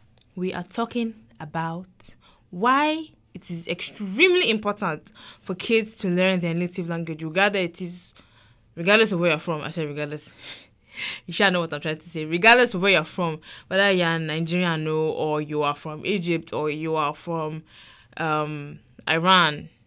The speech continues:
wherever it is you're from, it is very important that you learn your native language. I, for one, believe it is important because, number one,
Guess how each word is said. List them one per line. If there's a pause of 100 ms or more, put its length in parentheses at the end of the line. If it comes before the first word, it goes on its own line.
(1200)
wherever
it
is
you're
from,
it
is
very
important
that
you
learn
your
native
language. (240)
I,
for
one,
believe
it
is
important
because,
number
one,